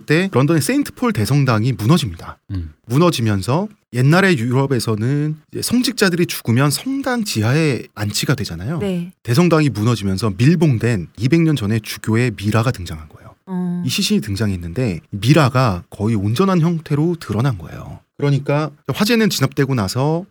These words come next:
Speaker 1: "아, 이 미라가 등장하면서 화재가 진압됐다. 하나님이 보냈다." 그래서 이게 영험하다 그래서 방문객들이 성당에 엄청나게 몰려서 이 미라를 만지고 절하고 기도하고 이랬던 거예요. 그러니까 이 미라가 영험하다 그러니까 레이디 캐슬마인이 나타나서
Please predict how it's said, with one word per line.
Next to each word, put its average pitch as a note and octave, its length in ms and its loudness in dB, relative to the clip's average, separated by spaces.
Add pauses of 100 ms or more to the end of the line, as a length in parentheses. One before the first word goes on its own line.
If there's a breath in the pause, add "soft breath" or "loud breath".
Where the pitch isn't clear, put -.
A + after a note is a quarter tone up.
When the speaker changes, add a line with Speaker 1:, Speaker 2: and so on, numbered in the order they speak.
Speaker 1:
"아, - 360 -6
이 C#3 180 2
미라가 D#3 300 4
등장하면서 A2+ 560 0
화재가 G#3+ 280 -4
진압됐다. - 600 -6 (100)
하나님이 A#3 400 0
보냈다." G#2 640 -4
그래서 A#2 220 -4
이게 G2+ 160 0
영험하다 F3+ 520 4
그래서 G#2 640 -6
방문객들이 D#3+ 920 2 (100)
성당에 G#3 360 -2
엄청나게 E3 400 0
몰려서 A2 400 0
이 G#2 100 0
미라를 G#2+ 320 -2
만지고 G#2 800 -6
절하고 G2+ 540 -6
기도하고 F#2+ 400 -8
이랬던 F2 300 -12
거예요. G2+ 200 -20 (220)
그러니까 F3+ 220 0
이 C3+ 60 4
미라가 C3+ 360 4
영험하다 A#2+ 420 2
그러니까 F#2+ 400 -4
레이디 G2 320 -2
캐슬마인이 D3 520 -4
나타나서 F2+ 720 -6